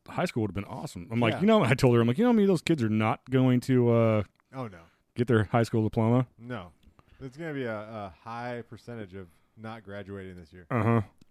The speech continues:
Speaker 1: Yeah, dude. So I took the kid down to Albertsons 'cause she wanted coffee earlier, which I didn't get. I haven't had coffee in weeks. Fucking sucks.
Speaker 2: Jeez,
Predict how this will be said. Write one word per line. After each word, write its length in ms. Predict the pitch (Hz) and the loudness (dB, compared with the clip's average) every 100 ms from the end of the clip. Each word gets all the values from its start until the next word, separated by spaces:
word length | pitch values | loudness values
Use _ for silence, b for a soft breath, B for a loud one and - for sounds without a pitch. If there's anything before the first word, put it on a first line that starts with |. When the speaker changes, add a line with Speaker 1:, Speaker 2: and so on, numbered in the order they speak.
| _ _ - | _ _ 2
Speaker 1:
Yeah, 160 | 120 | 4
dude. 180 | 120 120 | 8 8
So 160 | 135 127 | 8 8
I 80 | 117 | 8
took 200 | 147 - | 4 0
the 60 | |
kid 160 | - 113 | -2 0
down 160 | 107 101 | 2 0
to 140 | 95 - 120 | -4 -6 -6
Albertsons 420 | 101 98 107 90 | -4 -4 -6 -8
'cause 80 | 90 | -6
she 120 | 104 | -6
wanted 320 | 92 82 73 | -4 -8 -8
coffee 400 | - 87 104 101 | -8 -6 -6 -6
earlier, 360 | - 98 98 107 - _ _ _ _ _ _ _ _ _ _ | -4 -4 -2 -6 -12 _ _ _ _ _ _ _ _ _ _
which 140 | 85 92 | -14 -12
I 120 | 87 - | -12 -12
didn't 340 | 90 87 101 | -10 -10 -12
get. 300 | - 85 87 | -12 -12 -12
I 40 | - _ _ _ _ _ _ | -18 _ _ _ _ _ _
haven't 140 | 87 82 | -14 -14
had 80 | 82 | -12
coffee 300 | 98 87 95 | -12 -10 -10
in 100 | 87 | -10
weeks. 380 | 82 87 - - _ _ _ | -10 -12 -14 -20 _ _ _
Fucking 280 | _ - - | _ -20 -20
sucks. 540 | - - 85 87 - - _ _ _ _ _ _ _ | -20 -18 -16 -18 -18 -20 _ _ _ _ _ _ _
Speaker 2:
Jeez, 500 | - - 160 214 127 | -20 -12 -10 -10 -12